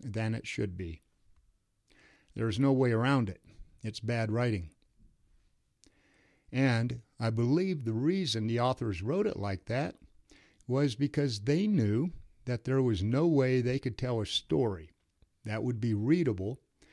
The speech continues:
to not only the people of nineteen fifties America, but to all other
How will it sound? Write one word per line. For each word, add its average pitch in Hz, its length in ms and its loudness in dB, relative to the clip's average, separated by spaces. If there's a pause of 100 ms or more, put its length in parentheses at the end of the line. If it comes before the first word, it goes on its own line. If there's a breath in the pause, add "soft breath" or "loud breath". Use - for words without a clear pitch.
(340 soft breath)
to 123 140 -2
not 151 260 2
only 151 280 4
the 147 120 0
people 123 640 0
of 113 400 0
nineteen 123 560 -2
fifties 123 500 -4
America, 117 680 -4 (880 soft breath)
but 120 220 -2
to 127 180 2
all 135 280 4
other 110 420 2